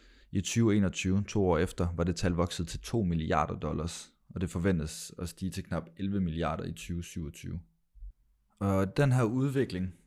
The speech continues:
den tilskrives ofte Michael Pollan og hans bog Din foranderlige bevidsthed,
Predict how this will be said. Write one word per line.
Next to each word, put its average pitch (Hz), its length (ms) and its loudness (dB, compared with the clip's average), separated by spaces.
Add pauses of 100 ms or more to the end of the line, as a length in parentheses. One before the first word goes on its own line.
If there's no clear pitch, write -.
(320)
den 113 120 4
tilskrives 117 540 0
ofte 107 380 0
Michael 90 320 0
Pollan 123 420 4
og 92 100 2
hans 92 200 -2
bog 101 460 2
Din 101 140 4
foranderlige 95 480 2
bevidsthed, 92 580 0